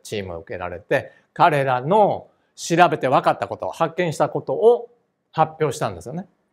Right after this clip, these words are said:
はい、そして後ろ見たら新たな動詞が始まってきてますから、括弧はここまでで、has led、これが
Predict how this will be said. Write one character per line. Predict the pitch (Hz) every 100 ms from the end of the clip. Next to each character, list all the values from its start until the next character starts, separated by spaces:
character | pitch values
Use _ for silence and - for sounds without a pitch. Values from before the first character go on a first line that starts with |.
| _ _ _ _ _ -
は |
い、 | 175
そ | 247
し | 247
て | 294
後 | 208 - 240
ろ | 214
見 | 190
た | 180
ら | 160 185 151 - -
新 | 170 226
た | 240
な | 208
動 | 143 147 156
詞 | 156
が | 202
始 | 190 202
ま | 208
っ | 190
て | 190
き | -
て | 185
ま | 170
す | 170
か | - 92
ら、 | 107 107 95 - _ _ _ _ _ _ _
括 | - 147 -
弧 | 226
は | 262
こ | -
こ | 120 135
ま | 117
で | 95
で、 | 92 113 208 - _ _ _
has | 151 151 139
led、 | 139 107 92 - _ _ _
こ | -
れ | 123 117
が | 135 214 -